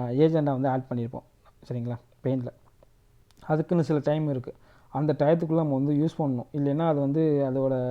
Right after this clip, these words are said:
யூசேஜ் வந்து போயிரும். சரிங்களா? So, அதனால அதை தான் வந்து இந்த பாட் லைஃப்னு, பா-, பாட் லைஃப்னு சொல்லுவோம். சரிங்களா?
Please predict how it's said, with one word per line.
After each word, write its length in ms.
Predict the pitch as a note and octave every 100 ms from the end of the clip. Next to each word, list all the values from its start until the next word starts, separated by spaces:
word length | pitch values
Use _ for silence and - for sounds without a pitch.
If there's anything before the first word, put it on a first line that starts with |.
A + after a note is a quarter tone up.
| A#2+ A#2
யூசேஜ் 380 | D3 E3+ E3 C3
வந்து 420 | B2 D3 C#3 B2+
போயிரும். 280 | C#3+ C#3+ B2 _ _ - - -
சரிங்களா? 380 | D3 C#3 C3 B2+ - - -
So, 200 | D#3+ D3+
அதனால 500 | C#3+ C#3+ E3 A3 -
அதை 340 | - C#3+ D3
தான் 140 | E3
வந்து 180 | D#3+ D3
இந்த 140 | E3 C3
பாட் 300 | - D3+ D3+
லைஃப்னு, 540 | D3 C#3 D3 D3 C#3+ B2+
பா-, 100 | C3+ -
பாட் 220 | - D#3+ D3+
லைஃப்னு 240 | C#3+ C#3+
சொல்லுவோம். 340 | C#3 C3 A#2 A2 -
சரிங்களா? 360 | B2 B2 B2